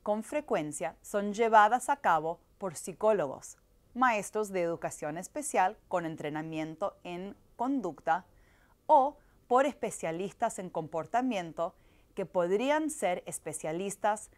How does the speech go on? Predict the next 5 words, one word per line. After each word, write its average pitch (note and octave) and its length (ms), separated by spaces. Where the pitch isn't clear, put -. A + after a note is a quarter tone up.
del E3+ 380
comportamiento D#3 1080
certificados. - 1080
Como B3 300
parte F4+ 380